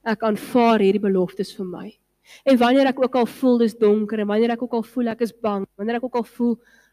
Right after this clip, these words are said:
al hierdie dinge wat vir my te veel raak, gaan ek teruggryp na die kontrak en ek gaan sê, 'Here, ek onthou wie U beloof het om te wees.'"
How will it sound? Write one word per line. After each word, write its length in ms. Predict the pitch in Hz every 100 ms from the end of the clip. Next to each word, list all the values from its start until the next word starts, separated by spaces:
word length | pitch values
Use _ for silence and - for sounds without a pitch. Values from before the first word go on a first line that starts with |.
| -
al 100 | 240
hierdie 200 | 254 214
dinge 240 | 214 220
wat 140 | 214 -
vir 80 | 220
my 100 | 196
te 100 | 208
veel 400 | - 214 202 175
raak, 380 | 165 190 _ _ _ _ _ _ _ _
gaan 160 | - 240
ek 140 | 226
teruggryp 520 | 277 262 - 247 202 220
na 80 |
die 120 | 208 208
kontrak 480 | 202 202 202 180
en 100 | 202
ek 100 | 190
gaan 100 | 196
sê, 180 | 180 208
'Here, 180 | 196 208
ek 180 | 190 202
onthou 400 | 180 175 175 170 _ _ _ _ _ _ _ _ _ _ _
wie 260 | 190 214 196
U 20 |
beloof 440 | 196 185 185 180
het 120 | 185
om 120 | 175 185
te 120 | 165
wees.'" 460 | 202 - - -